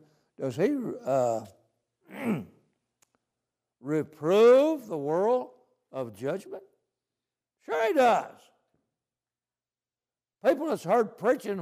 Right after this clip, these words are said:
quite a bit, or it's the case with me, and I'm persuaded it's the case with you.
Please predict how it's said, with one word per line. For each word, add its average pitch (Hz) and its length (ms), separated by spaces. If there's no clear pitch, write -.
quite 226 260
a 214 40
bit, 269 360
or 120 640
it's 110 120
the - 60
case 170 360
with 107 200
me, 214 340
and 120 100
I'm 156 240
persuaded 190 500
it's 190 140
the - 60
case 175 340
with 170 100
you. 311 300